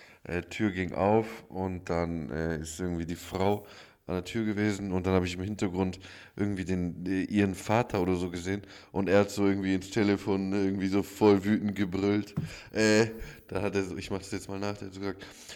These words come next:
„Ey Junge, das sind hundert Mark!“ Das hat er genau so gesagt, das hat mich dann auch so an, äh, mein, äh, mein, äh, Opa erinnert.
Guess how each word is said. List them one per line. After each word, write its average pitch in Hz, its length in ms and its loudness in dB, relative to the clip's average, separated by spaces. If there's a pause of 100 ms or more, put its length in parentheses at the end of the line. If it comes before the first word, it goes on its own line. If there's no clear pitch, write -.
(260)
„Ey 175 340 4
Junge, 226 580 12 (240)
das 190 180 8
sind 202 220 10 (100)
hundert 247 520 12
Mark!“ 254 760 12 (480)
Das - 120 -2
hat 104 160 4
er 101 60 4
genau 104 440 6
so 101 260 4
gesagt, 98 360 2
das 101 100 -6
hat 110 100 -4
mich 98 120 -8
dann 101 140 -2
auch 98 120 -2
so 101 200 0
an, 95 100 -4 (600)
äh, 95 100 -6
mein, 95 240 -2
äh, 92 240 -4
mein, 92 300 -8
äh, 90 360 -8
Opa 101 320 -6
erinnert. 95 460 -10